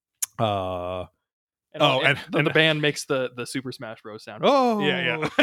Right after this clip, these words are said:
Speaker 2: Like, what do you
Speaker 1: Uh, <laughs> I also,
Speaker 2: <laughs>
Speaker 1: I also said, uh, cue a, um, uh, a refaced James Franco gallows meme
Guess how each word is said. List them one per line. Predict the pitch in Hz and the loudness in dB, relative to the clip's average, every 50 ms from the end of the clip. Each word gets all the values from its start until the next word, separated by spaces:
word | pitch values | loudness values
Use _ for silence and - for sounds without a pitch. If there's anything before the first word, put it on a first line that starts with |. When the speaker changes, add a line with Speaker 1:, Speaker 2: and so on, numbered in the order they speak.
| 240 - 294 | 2 2 0
Speaker 2:
Like, | 277 262 233 - - - - - | -2 -2 -2 -2 -6 -14 -16 -14
what | - - | -12 -8
do | - | -2
you | 143 | 0
Speaker 1:
Uh, | 127 123 117 110 - - - | 2 2 2 0 -2 -6 -4
<laughs> | - - | -4 -2
I | 220 165 - - | -2 -2 0 0
also, | - 202 165 - 180 147 127 - - | 0 0 0 0 0 -2 -2 -2 -8
Speaker 2:
<laughs> | - - | -6 2
Speaker 1:
I | - 139 | 4 4
also | 139 143 - 143 | 4 4 4 0
said, | 135 - - 127 120 120 117 113 107 - _ _ _ _ _ _ _ | -2 2 4 6 6 6 4 2 0 -8 _ _ _ _ _ _ _
uh, | 127 117 110 107 107 107 - - _ _ _ - | 2 4 4 4 4 2 0 -4 _ _ _ -12
cue | - - 151 139 139 131 127 117 113 110 107 107 - _ _ _ _ _ _ | 0 4 6 8 8 8 8 6 6 4 4 2 0 _ _ _ _ _ _
a, | 123 117 113 110 107 104 107 104 104 101 - _ _ | 2 2 4 4 4 4 2 2 0 -2 -4 _ _
um, | 120 110 104 101 101 101 92 98 95 95 95 95 - - _ _ _ | 2 2 4 4 2 2 0 -2 -6 -6 -8 -8 -10 -12 _ _ _
uh, | - 110 104 104 - | 2 2 2 4 4
a | 123 | 4
refaced | 117 113 113 131 135 135 127 - - 123 117 117 113 - - - - - _ _ | 4 6 4 4 4 4 2 4 4 4 6 4 4 0 -4 -6 -12 -16 _ _
James | - - 127 120 113 107 - | 0 2 2 2 2 -2 -4
Franco | - - 127 123 123 117 - 120 110 107 104 101 101 98 - _ _ _ _ _ 110 | -2 0 2 2 2 2 2 2 4 4 4 2 0 -2 -4 _ _ _ _ _ -4
gallows | 117 117 117 120 123 120 117 110 107 101 104 | 0 2 4 4 6 6 6 4 4 2 0
meme | 107 104 104 101 98 98 98 98 98 95 92 | -2 -2 -2 -4 -4 -4 -4 -6 -6 -8 -10